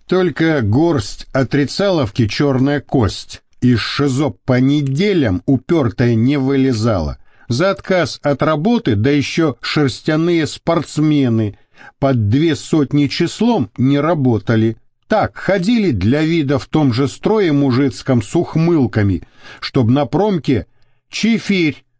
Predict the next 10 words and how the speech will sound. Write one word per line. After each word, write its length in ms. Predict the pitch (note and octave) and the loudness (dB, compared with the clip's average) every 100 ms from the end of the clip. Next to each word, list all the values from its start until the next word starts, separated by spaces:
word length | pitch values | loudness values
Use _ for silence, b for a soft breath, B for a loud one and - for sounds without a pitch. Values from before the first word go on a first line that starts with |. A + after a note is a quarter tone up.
| _ _ | _ _
трехлитровыми 1000 | D3+ E3 - B2+ D#3+ D#3 D#3+ C#3+ D3 C#3+ | 0 0 0 0 0 0 0 0 2 0
банками 840 | F#2+ E2+ A2 C#3+ A#2 G2 B2 B2+ | 0 0 0 2 0 0 0 0
квасить, 720 | A#2+ B2+ B2 A#2 - A2 - _ b b b | 0 0 2 0 0 -2 -4 _ b b b
ханку 560 | - G#3+ G3 - E3+ | -2 0 0 -2 0
жрать 480 | A#2+ C#3+ D#3+ C#3 F#2 | 0 0 0 -2 -2
да 140 | C3 | 0
в 100 | C3+ | -2
картишки, 1000 | - D3+ C#3 - F#3+ A3 - - C3 C3+ - | -2 -2 -2 -4 -2 0 -2 -2 -2 -2 -2
да 300 | F#2 A#2+ C3 - | 0 0 -2 -2
одури 640 | D#3+ F3 C3+ C#3+ C3 A#2+ | 0 2 2 2 2 0